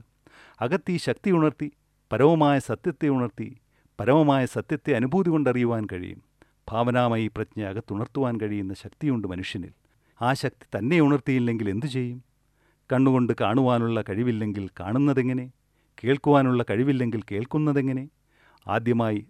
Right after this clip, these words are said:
ആ ശക്തിയാണ് ഉണർത്തേണ്ടത്. അതുപോലെ നമ്മുടെ ശരീരത്തിനകത്ത് ഉത്പാദവ്യയം നടക്കുന്നതെങ്ങനെ? അതിനെ വേദനയുടെ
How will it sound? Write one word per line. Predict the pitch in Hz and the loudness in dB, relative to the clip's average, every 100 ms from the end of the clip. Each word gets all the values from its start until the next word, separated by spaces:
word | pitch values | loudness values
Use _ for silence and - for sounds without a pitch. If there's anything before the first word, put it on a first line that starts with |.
| _ | _
ആ | 95 123 | -6 -6
ശക്തിയാണ് | - 120 - 160 117 | -4 -8 -4 -2 0
ഉണർത്തേണ്ടത്. | 98 104 - 135 87 85 - _ _ _ _ _ | -2 -4 -4 -4 -4 -12 -18 _ _ _ _ _
അതുപോലെ | 110 117 113 107 107 147 _ _ _ | -4 0 2 2 -2 -10 _ _ _
നമ്മുടെ | 95 120 147 | -6 0 2
ശരീരത്തിനകത്ത് | 139 120 139 180 - 147 135 131 127 117 - - | 2 0 0 -2 -2 -2 -2 -2 -6 -10 -14 -16
ഉത്പാദവ്യയം | 104 - 175 160 135 135 127 | -10 -2 0 2 2 0 0
നടക്കുന്നതെങ്ങനെ? | 117 101 - 151 123 98 123 135 131 _ _ _ _ _ - | -2 -4 -4 -4 -4 -4 -6 -8 -14 _ _ _ _ _ 0
അതിനെ | 127 143 127 | 4 6 6
വേദനയുടെ | 117 151 185 175 | 4 4 2 2